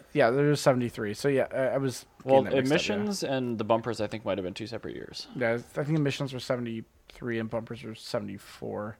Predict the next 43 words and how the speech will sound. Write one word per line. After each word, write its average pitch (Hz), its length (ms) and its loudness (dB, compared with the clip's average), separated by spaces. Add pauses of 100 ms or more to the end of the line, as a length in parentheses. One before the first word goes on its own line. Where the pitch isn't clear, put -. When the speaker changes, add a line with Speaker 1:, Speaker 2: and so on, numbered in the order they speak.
(100)
Speaker 2:
I 123 80 -4
know 139 100 2
the 156 80 0
bumpers 131 300 0
were 104 80 -8
seventy-four. 76 680 -6
Emissions 160 320 -6
were 151 60 -4
seventy-two 98 400 -8
or - 40 -10
seventy-three, - 400 -12
I - 40 -8
don't - 200 -8
know. - 200 -12 (840)
Speaker 1:
Trying 151 200 0
to 147 60 4
Speaker 2:
But 147 100 12
Speaker 1:
think. 139 100 10
Speaker 2:
anyway, 110 220 8 (160)
like, 123 220 -2
yeah, 135 140 2
that, 135 200 2
that's 135 200 -8
pretty 143 280 -2
good. 95 400 -2 (100)
Speaker 1:
Yeah, 127 320 4
I 147 120 8
think, 156 280 0
um, 123 520 2 (1200)
well, 123 280 8
I 104 40 -4
mean, 107 400 -2 (160)
by 139 200 8
Speaker 2:
The, 107 140 6
uh, 95 40 4
Speaker 1:
default, 107 600 4 (120)
the 110 540 -4 (600)
Hakoska 120 840 -2 (120)
C - 260 -6
one 123 200 -2
ten 120 220 -4
generation 110 500 -6
Skyline, 110 520 -6